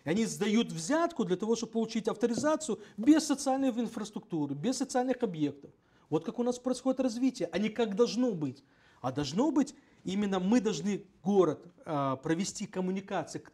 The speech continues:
к тем зонам. Давайте, например, Буйканы два, то есть за Полтавским шоссе, там огромная территория. Вполне могли развивать ту зону.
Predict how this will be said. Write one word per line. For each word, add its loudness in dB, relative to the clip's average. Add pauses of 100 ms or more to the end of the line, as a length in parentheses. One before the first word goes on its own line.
(160)
к -20
тем 0
зонам. -2 (140)
Давайте, 2
например, -2
Буйканы -4
два, -10 (300)
то -6
есть -6
за -2
Полтавским -6
шоссе, -10
там -10
огромная -4
территория. -2 (880)
Вполне -6
могли -2
развивать -8
ту -8
зону. -10